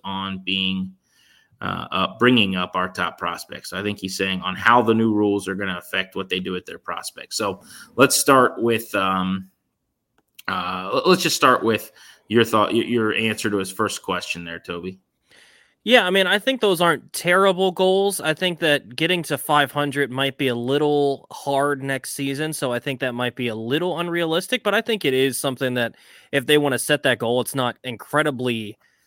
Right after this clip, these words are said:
Speaker 2: uh, too far-fetched. And I think that we talked about this before. I think that a timeline of being competitive in twenty twenty-five is very realistic, and so,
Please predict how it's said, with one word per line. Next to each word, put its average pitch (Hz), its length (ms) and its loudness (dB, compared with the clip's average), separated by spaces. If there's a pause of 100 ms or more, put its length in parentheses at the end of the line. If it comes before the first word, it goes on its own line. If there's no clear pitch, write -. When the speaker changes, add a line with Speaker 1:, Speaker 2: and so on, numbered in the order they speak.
(140)
Speaker 2:
uh, 113 220 -6
too 147 260 2
far-fetched. 113 720 -2
And 156 140 -2
I 175 80 4
think 185 280 -2
that 143 120 2
we 151 120 2
talked 151 320 0
about 143 220 2
this 143 180 0
before. 147 400 0
I 113 60 0
think 135 260 -4
that 127 220 2 (420)
a 131 80 0
timeline 151 600 2
of 123 80 -2
being 135 240 0
competitive 127 600 -2
in 120 120 -6
twenty 131 240 -4
twenty-five 131 600 0
is 110 120 -8
very 147 280 0
realistic, 120 680 -4
and 127 120 -6
so, 120 320 0